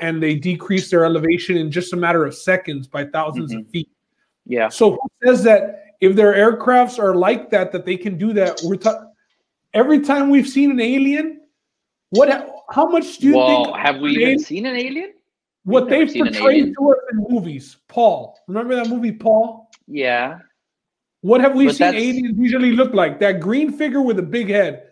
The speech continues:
Speaker 1: That's
Speaker 2: Yeah.
Speaker 1: all we've ever seen. How
Speaker 2: Yeah.
Speaker 1: much do those guys weigh?
Speaker 2: Uh, who knows? But we
Speaker 1: What
Speaker 2: don't
Speaker 1: do you
Speaker 2: even
Speaker 1: mean,
Speaker 2: know
Speaker 1: who
Speaker 2: if that
Speaker 1: knows? It's not like
Speaker 2: but
Speaker 1: they're
Speaker 2: we
Speaker 1: all
Speaker 2: don't
Speaker 1: jacked and shit. Who
Speaker 2: we,
Speaker 1: knows?
Speaker 2: we don't even know if that's an accurate,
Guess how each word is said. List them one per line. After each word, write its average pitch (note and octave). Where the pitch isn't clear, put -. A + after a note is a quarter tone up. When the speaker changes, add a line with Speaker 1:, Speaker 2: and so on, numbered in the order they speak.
Speaker 1:
That's C3
Speaker 2:
Yeah. C#3
Speaker 1:
all C4+
we've B3+
ever A3
seen. D#3
How B3+
Speaker 2:
Yeah. D#4+
Speaker 1:
much A3
do C#4+
those C4+
guys A3+
weigh? F3+
Speaker 2:
Uh, -
who D#3+
knows? C4
But D3+
we F3+
Speaker 1:
What G3
Speaker 2:
don't G#3+
Speaker 1:
do C#4+
you -
Speaker 2:
even A3
Speaker 1:
mean, A3
Speaker 2:
know A3
Speaker 1:
who -
Speaker 2:
if A#3+
that G#3+
Speaker 1:
knows? G3
It's G#3
not -
like C#4+
Speaker 2:
but E3
Speaker 1:
they're C4
Speaker 2:
we B3
Speaker 1:
all B3
Speaker 2:
don't -
Speaker 1:
jacked -
and A#3+
shit. A3
Who G3+
Speaker 2:
we, F4
Speaker 1:
knows? F4
Speaker 2:
we G3+
don't A3+
even G#3
know F#3+
if F3
that's E3
an D#3+
accurate, D#3